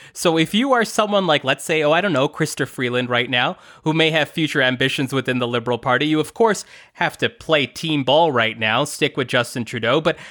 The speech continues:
how are you kind of observing this scandal? If you're advising her right now,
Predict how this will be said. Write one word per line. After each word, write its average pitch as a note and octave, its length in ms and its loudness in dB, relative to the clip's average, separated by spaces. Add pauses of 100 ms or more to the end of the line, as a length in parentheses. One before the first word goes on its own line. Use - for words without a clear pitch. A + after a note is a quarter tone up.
(120)
how A3+ 220 0
are C4+ 80 2
you B3 160 -2
kind G#3 240 0
of D3+ 280 -6
observing F3 680 0
this E3+ 140 -2
scandal? D#3+ 440 0
If D3+ 100 -4
you're D#3+ 140 0
advising F3+ 560 0
her D#3 280 2
right D3+ 220 2
now, D3 320 2